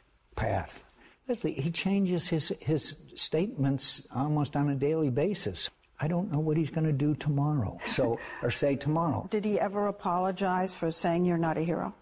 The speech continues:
Speaker 1: No.
Speaker 2: If the president wanted to have a rapprochement with you,
Speaker 1: Mm-hmm.
Speaker 2: would you be receptive?
Speaker 1: Of course, of course. I've supported him on national security. I've
Speaker 2: But
Speaker 1: supported
Speaker 2: personal,
Speaker 1: his
Speaker 2: I'm
Speaker 1: team.
Speaker 2: talking about
Speaker 1: Personal?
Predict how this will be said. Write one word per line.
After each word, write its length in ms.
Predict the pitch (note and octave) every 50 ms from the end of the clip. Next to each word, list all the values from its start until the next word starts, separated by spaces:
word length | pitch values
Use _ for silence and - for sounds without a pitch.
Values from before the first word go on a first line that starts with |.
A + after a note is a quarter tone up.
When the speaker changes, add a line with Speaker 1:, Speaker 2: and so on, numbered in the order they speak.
| - - -
Speaker 1:
No. 520 | G2 F2 E2 D#2+ D#2+ D#2+ E2 D#2+ C#2+ - - - - - _ _ _ - - - -
Speaker 2:
If 260 | C#4+ E4 - - -
the 80 | -
president 640 | C#4 - - C4 A3+ G#3 G3+ G3+ E3+ E3 D#3+ D#3 - - -
wanted 440 | - F3+ F#3 F3+ F3+ F3+ F3+ E3+ -
to 140 | - G3 E3+
have 240 | D#3+ D#3+ E3 D#3+ E3
a 40 | E3
rapprochement 960 | D#3+ D#3+ F3+ F3+ E3+ F3 - - - F3 D#3+ D#3 - - D#3+ D3+ D3+ D3+ D3
with 220 | C3 B2+ - -
you, 200 | - A#2 G#2+ - - - - -
Speaker 1:
Mm-hmm. 200 | B2+ A#2+ C3+ D3+ D3 - - - - - _ _ _ -
Speaker 2:
would 140 | F#3 F3
you 80 | F#3 B3
be 160 | A#3+ C4+ C4
receptive? 560 | B3 A#3 F#3+ - - - E3+ - - F3 E3+ E3 E3 - - _ _ -
Speaker 1:
Of 120 | - -
course, 580 | - - - - - F4+ E4+ C4 - - - - - - - -
of 100 | - -
course. 400 | - - C#4 E4 D4 - - - - - -
I've 200 | D3+ E3 D3+ -
supported 600 | - - F3 E3+ - - - F3 F#3 F#3 E3+ D3+
him 320 | B2 A#2 D3+ D3 C#3+ C#3+ D3 - -
on 240 | B2+ C3 C3 C3+ C3+
national 380 | C3+ D3 E3 D3+ - - E3
security. 540 | - - E3+ D3 - - F#3+ G3 E3 C3 A2+
I've 80 | A#2 A2+
Speaker 2:
But 80 | -
Speaker 1:
supported 340 | - - - - D4 - E4+
Speaker 2:
personal, 220 | E4+ E4 B3 A3 F#3+
Speaker 1:
his 80 | -
Speaker 2:
I'm 60 | - -
Speaker 1:
team. 100 | F#4 F4
Speaker 2:
talking 180 | B3 A3+ G#3 G#3
about 380 | - G#3+ F3+ F#3 F#3+ F#3 -
Speaker 1:
Personal? 140 | - G3+